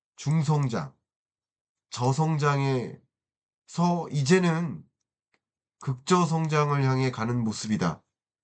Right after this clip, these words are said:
라고 한국은행이 전망한 겁니다. 많은 분들이 금리 인하 해야 되느냐, 아니 강달러인데 금리 인하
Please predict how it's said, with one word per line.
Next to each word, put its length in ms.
라고 360
한국은행이 680
전망한 440
겁니다. 380
많은 400
분들이 640
금리 400
인하 520
해야 160
되느냐, 580
아니 220
강달러인데 800
금리 360
인하 300